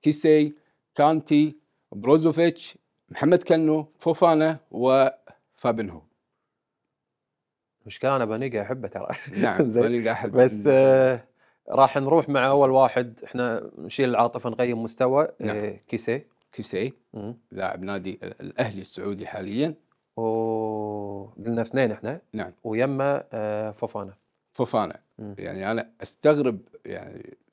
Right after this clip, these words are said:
Speaker 1: تخيل الخيارات متاحة لأي درجة أبو يوسف إن
Speaker 2: مم.
Speaker 1: كانتي وروبن نيفيز مو لاقين مكان.
Speaker 2: مو لاقين مكان، متخيل
Speaker 1: كيسي.
Speaker 2: كم النجومية، ها؟
Speaker 1: نعم.
Speaker 2: يعني.
Speaker 1: كيسي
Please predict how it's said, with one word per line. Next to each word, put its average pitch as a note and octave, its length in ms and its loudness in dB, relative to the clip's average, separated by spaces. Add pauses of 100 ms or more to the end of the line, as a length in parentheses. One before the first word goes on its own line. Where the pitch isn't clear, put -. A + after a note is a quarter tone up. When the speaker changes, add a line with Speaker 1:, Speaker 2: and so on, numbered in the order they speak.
(120)
Speaker 1:
تخيل C3+ 340 0
الخيارات A#2+ 500 0
متاحة B2 400 -6
لأي A2 160 -4
درجة B2+ 280 -2
أبو A#2 120 -4
يوسف C#3 300 -4
إن C3 80 -2
Speaker 2:
مم. C3 60 0
Speaker 1:
كانتي E3+ 580 4 (100)
وروبن D#3+ 360 2
نيفيز D3+ 300 0
مو C#3+ 100 0
لاقين C3+ 320 2
مكان. G#2+ 360 -6
Speaker 2:
مو A#2+ 120 0
لاقين B2+ 260 0
مكان، A#2+ 240 -6
متخيل B2+ 360 -2
Speaker 1:
كيسي. D#3+ 380 6
Speaker 2:
كم D3 200 6
النجومية، A#2+ 600 -2
ها؟ - 20 -6
Speaker 1:
نعم. G#2+ 260 -4 (220)
Speaker 2:
يعني. G2+ 140 -14
Speaker 1:
كيسي D#3 400 4